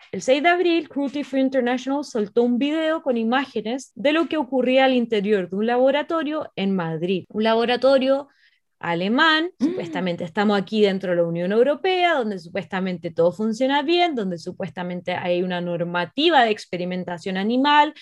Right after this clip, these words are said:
Speaker 1: que busca que todo intente minimizar el sufrimiento de los animales, y, y los invito a buscarlo. Eh, el video, sí, eh,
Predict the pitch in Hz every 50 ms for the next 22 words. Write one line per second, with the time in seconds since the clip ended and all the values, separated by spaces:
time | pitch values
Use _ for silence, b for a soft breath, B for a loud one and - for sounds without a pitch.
0 | B 269 269 269 269 269 - - 214 190 220 226 - - 226 214 190 - 202 190
1 | - - 220 220 220 220 220 220 220 214 220 B B B B - 190 185 185 214
2 | 214 214 214 220 214 214 214 214 214 - - 208 202 202 196 196 202 196 - 220
3 | 208 220 208 - 233 196 175 208 208 214 214 208 214 220 226 214 226 247 262 277
4 | 311 339 349 330 339 370 370 - - - 262 254 240 247 _ _ _ _ - 208
5 | 208 220 220 233 233 233 240 294 285 294 339 330 320 302 294 226 - - 359 349
6 | 349 311 320 339 330 - - 226 220 220 214 208 196 175 - _ _ _ _ _
7 | _ _ _ - 185 214 214 190 247 269 302 311 294 294 339 349 - 294 240 -
8 | - - - 196 190 196 196 196 190 185